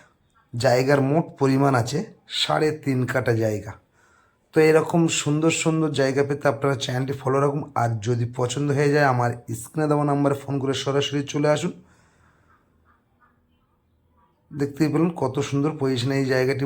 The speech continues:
বন্ধুরা। এখানে পার্টি পলিটিক্যালের কোনো সমস্যা নেই, কাউকে এক টাকা দিতে হবে না। পেপারস all clear, আমি আবার বলছি পেপারস all clear, একদম সোনারপুর থেকে মাত্র তিন কিলোমিটার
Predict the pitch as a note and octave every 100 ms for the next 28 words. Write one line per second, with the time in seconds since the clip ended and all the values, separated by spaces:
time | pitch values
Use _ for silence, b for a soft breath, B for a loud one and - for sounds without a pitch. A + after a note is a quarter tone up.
0 | C3+ C3+ C#3+ - - D#3 F#3 F#3 C3 -
1 | D#3 D3 C#3+ C#3+ C#3+ C#3+ - C3 B2 A#2+
2 | B2+ B2+ D3 D3 - D3 - C#3+ A#2 -
3 | A#2+ A2+ A#2+ A#2+ B2 C3 E3 - b b
4 | b b b b _ - D#3+ F3+ F3 -
5 | C3+ C3+ C#3 - D3+ E3 E3 - C3 C#3+
6 | C#3 C3+ D3 D#3+ D3 C#3 D#3+ D#3+ C#3+ C#3
7 | D3 - - B2+ C3+ - D3 D3+ D#3 -
8 | C3 B2 B2 C#3+ C#3 - B2+ C3 C3 C#3
9 | - D3 D3 B2+ B2 A#2+ - - C#3 C#3
10 | - D#3 D3+ C#3+ D#3 D3 C3+